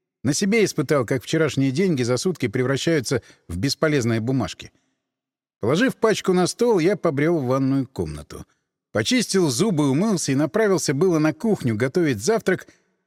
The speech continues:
как вдруг понял, что нужно срочно бежать из квартиры. Нечего рассусоливать. Буратино может вернуться в любой момент, и тогда придётся садиться за верстак и строгать армию кукол. Понятно, что деваться мне некуда, но в моей ситуации продавать душу лучше позже, чем раньше.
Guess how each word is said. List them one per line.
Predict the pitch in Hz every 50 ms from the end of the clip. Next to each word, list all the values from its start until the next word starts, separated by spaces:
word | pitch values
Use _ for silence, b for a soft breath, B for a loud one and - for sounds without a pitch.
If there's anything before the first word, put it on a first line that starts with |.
| _ _ _
как | - 95
вдруг | 98 147 233 247 185 -
понял, | _ 240 254 226 214 196
что | 160 - - 165
нужно | 165 196 214 190 143 165 160
срочно | - - 240 208 208 - 175 156
бежать | 135 139 117 - - - -
из | -
квартиры. | - 143 143 139 - - 85 73 73 - _ _ _ _ _ _ _ _ _ _ _ _ _ _ -
Нечего | 175 220 190 - 175 165 165
рассусоливать. | 165 - - - 170 - - 160 110 82 69 67 - - -
Буратино | 104 117 165 147 - 247 226 208
может | 196 196 156 -
вернуться | 170 196 190 214 220 180 - 185
в | 185 196
любой | 196 170 185 190
момент, | 175 190 196 196 190 160 110 98
и | 131
тогда | 107 131 127 160 196 185
придётся | - 160 160 160 202 180 - 170 131 B B B B B B B
садиться | - - 143 165 214 190 - 160 147
за | 135 151
верстак | 151 151 - - - 226 220 - -
и | 160 151
строгать | - - 143 143 143 160 202 - - - -
армию | 180 170 165 156 175 175 160 139
кукол. | - - 135 95 - 80 71 - b b _ _ _ _ _
Понятно, | - 98 110 180 240 240 147 170 156
что | - - 160 139
деваться | 127 139 156 180 165 - - 131
мне | 131 135 131
некуда, | 135 175 208 190 - 139 104 113
но | 113 127 139 147
в | 147
моей | 151 165 180 185 160
ситуации | - - 143 - 170 196 208 190 - - 131 120 101
продавать | - 120 120 123 160 165 175 160 127 123
душу | 156 190 170 - 147 135 127 117
лучше | 110 143 175 - - 170 165
позже, | - _ 185 151 98 78 85
чем | 78 - 104 104
раньше. | 117 113 95 80 71 - - -